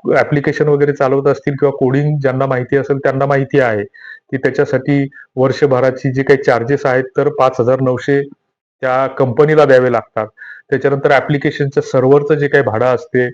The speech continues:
टेक्निशियनचा जो खर्च असते, तर हा आपल्या आवाक्याच्या बाहेरचा आहे आणि आम्ही सुद्धा तुमच्यासारखे शेतीमातीत काम करणारे लोक आहोत, शेतकरी लोक आहोत आणि कुणाला लुबाडणूक करणं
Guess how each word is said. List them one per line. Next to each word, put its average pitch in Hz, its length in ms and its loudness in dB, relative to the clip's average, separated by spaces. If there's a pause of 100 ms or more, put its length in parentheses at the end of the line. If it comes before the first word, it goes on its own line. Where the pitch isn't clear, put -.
(400)
टेक्निशियनचा 143 640 -2
जो 139 140 2
खर्च 139 300 -2
असते, 139 320 0
तर 156 200 2
हा 156 380 2 (100)
आपल्या 165 240 4
आवाक्याच्या 160 520 6
बाहेरचा 131 420 2
आहे 135 240 2 (340)
आणि 143 160 -4
आम्ही 139 280 0
सुद्धा 160 360 2
तुमच्यासारखे 143 580 0
शेतीमातीत 135 540 -2 (100)
काम 127 160 -2
करणारे 127 340 -2
लोक 120 240 -2
आहोत, 123 400 0
शेतकरी 143 420 -2
लोक 127 220 0
आहोत 120 280 0 (420)
आणि 131 160 -2
कुणाला 143 340 2
लुबाडणूक 139 540 0
करणं 139 360 0